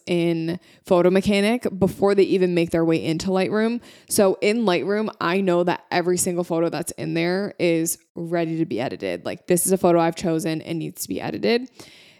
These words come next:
If you wanted to take a step further, I would recommend, like, if it's a wedding that you're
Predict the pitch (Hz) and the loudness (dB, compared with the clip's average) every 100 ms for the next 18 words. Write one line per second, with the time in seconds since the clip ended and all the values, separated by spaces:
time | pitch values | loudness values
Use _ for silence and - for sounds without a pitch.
0 | _ 233 240 285 269 269 254 233 214 - | _ 0 2 2 2 0 0 0 0 2
1 | 175 - 185 175 196 240 254 - - _ | 0 0 0 2 2 2 -2 -8 -20 _
2 | _ _ _ 208 202 220 208 196 190 185 | _ _ _ 2 4 4 2 2 0 0
3 | 185 190 180 - 202 190 190 180 175 180 | -2 -2 -4 -2 -2 0 2 2 2 2
4 | 190 160 170 175 170 160 | 0 -2 -2 -2 -2 -4